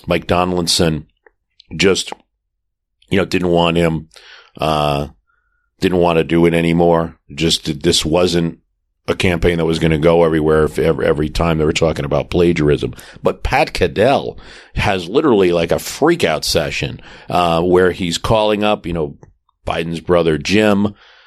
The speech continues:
um, the aides, some leaking to some newspaper reporters that he, and continues to talk into Biden's ear that he wants him to continue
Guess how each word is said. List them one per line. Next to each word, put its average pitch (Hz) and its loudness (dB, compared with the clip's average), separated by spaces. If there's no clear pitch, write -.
um, 69 -4
the 80 -2
aides, 104 0
some 76 -2
leaking 98 2
to 92 2
some 76 2
newspaper 95 2
reporters 87 2
that 78 0
he, 113 0
and 85 -2
continues 101 0
to 90 -8
talk 92 0
into 82 0
Biden's 80 0
ear 95 4
that 76 -2
he 101 0
wants 92 2
him 80 -2
to - -4
continue 90 -2